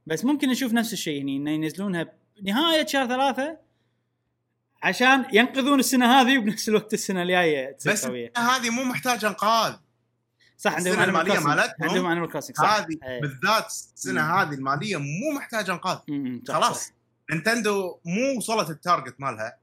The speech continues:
Speaker 2: إلا شعللت فوق التارجت مالها، توقعاتي.
Speaker 1: حق الأرباع اللي طافت.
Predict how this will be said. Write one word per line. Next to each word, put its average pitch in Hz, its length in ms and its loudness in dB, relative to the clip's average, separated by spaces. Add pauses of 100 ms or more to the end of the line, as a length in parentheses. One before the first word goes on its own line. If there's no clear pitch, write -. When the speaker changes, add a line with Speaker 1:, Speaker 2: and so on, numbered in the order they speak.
(120)
Speaker 2:
إلا 143 460 -2
شعللت 143 540 -4
فوق 196 180 -4
التارجت 135 400 -8
مالها، 110 260 -8
توقعاتي. 131 560 -2
Speaker 1:
حق 233 380 4
الأرباع 247 960 4
اللي 196 140 4
طافت. - 420 0